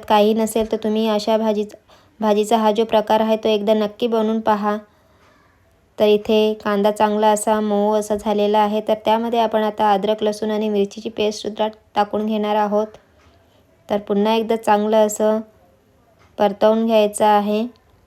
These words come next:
तर इथे कांदासुद्धा चांगला असा फ्राय झालेला आहे, तर आता इथे आपण मसाले टाकून घेऊयात. तर इथे चवीनुसार मीठ, हळद, घरगुती मसाला, गरम मसाला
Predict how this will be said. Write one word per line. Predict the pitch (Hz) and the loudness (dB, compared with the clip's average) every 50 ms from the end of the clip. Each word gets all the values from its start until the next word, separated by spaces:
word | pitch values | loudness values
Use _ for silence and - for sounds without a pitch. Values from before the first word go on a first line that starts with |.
| _ _ _ _ _ _ _ _ _ _ _ _ _ _ _ _ _ _ _ _ _ _ _ _ _ _ _ _ _ - | _ _ _ _ _ _ _ _ _ _ _ _ _ _ _ _ _ _ _ _ _ _ _ _ _ _ _ _ _ 0
तर | 208 202 | 0 0
इथे | 208 202 202 214 208 208 208 208 208 208 - _ _ _ _ _ _ _ _ _ _ _ _ _ _ _ _ _ _ - | 0 0 0 0 0 2 2 0 -2 -4 -10 _ _ _ _ _ _ _ _ _ _ _ _ _ _ _ _ _ _ -8
कांदासुद्धा | - 202 196 196 208 214 208 226 208 220 220 | -6 -4 -2 0 0 0 0 -2 -2 -2 0
चांगला | 214 220 208 196 202 202 | 0 0 -2 0 0 2
असा | 208 208 208 220 | 0 0 0 -2
फ्राय | 214 - 208 202 202 202 | 0 0 2 2 2 2
झालेला | 208 214 208 202 202 202 208 208 | 0 0 0 0 2 2 2 2
आहे, | 202 202 208 202 202 | 2 2 0 -2 -2
तर | 214 202 | -2 -2
आता | 202 202 - 202 | -2 -2 -2 -2
इथे | 202 202 - 208 | -2 -2 -2 -2
आपण | 202 208 214 | -2 -2 -2
मसाले | 208 202 196 196 - 202 202 208 | -4 -4 -4 -4 -2 -2 -2 -2
टाकून | 208 214 208 208 208 208 208 | -2 -2 -4 -4 -4 -4 -4
घेऊयात. | 208 220 202 196 196 202 202 208 214 214 - - - - _ _ _ _ | -2 -2 -2 0 0 2 2 0 0 -2 -6 -14 -20 -20 _ _ _ _
तर | - 202 | -4 -2
इथे | 202 202 202 208 208 202 202 208 214 208 - | -2 0 0 0 2 2 0 0 -2 -6 -4
चवीनुसार | - 208 202 202 208 208 208 - 214 208 | -2 0 0 0 0 -2 -2 0 0 2
मीठ, | 208 208 208 202 208 208 208 202 208 208 | 2 2 0 0 0 0 -2 -2 -4 -2
हळद, | 202 196 196 196 202 202 202 | 0 0 2 2 2 2 2
घरगुती | 202 202 202 196 196 196 - 208 | 2 2 2 2 0 0 0 0
मसाला, | 208 202 202 196 - 202 196 196 196 202 202 202 202 208 - _ _ _ _ _ _ _ _ _ _ _ _ _ _ _ - | 0 -2 -2 -2 -2 -2 0 0 2 2 2 0 0 -4 -8 _ _ _ _ _ _ _ _ _ _ _ _ _ _ _ 0
गरम | 214 202 208 208 208 | 2 4 4 4 4
मसाला | 208 208 202 202 - 202 196 196 196 196 196 | 2 0 -2 0 2 2 2 2 2 2 2